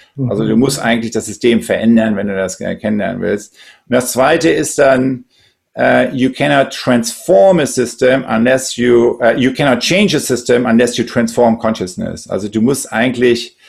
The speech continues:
Speaker 2: um wirklich ein System zu verändern, musst du, äh,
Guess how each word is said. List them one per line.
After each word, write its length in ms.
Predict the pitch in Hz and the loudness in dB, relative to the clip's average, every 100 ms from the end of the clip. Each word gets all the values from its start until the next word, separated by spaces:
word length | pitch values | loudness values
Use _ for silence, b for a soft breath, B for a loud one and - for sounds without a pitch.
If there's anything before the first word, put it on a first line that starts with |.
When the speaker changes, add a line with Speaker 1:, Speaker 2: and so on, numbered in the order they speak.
| b - | b -4
Speaker 2:
um 400 | 123 117 101 127 | 0 2 0 2
wirklich 440 | 226 190 147 120 | 2 2 -2 -2
ein 380 | 120 113 107 113 | 0 0 0 -4
System 380 | - 110 123 113 | -8 -2 -2 -4
zu 100 | 95 | -6
verändern, 600 | 104 107 110 107 123 120 | -6 -2 -2 0 0 2
musst 360 | 117 139 - | 2 0 -4
du, 320 | 143 147 143 B B B B _ - | -4 -2 -4 B B B B _ -6
äh, 540 | 123 127 127 127 120 | 0 2 2 2 0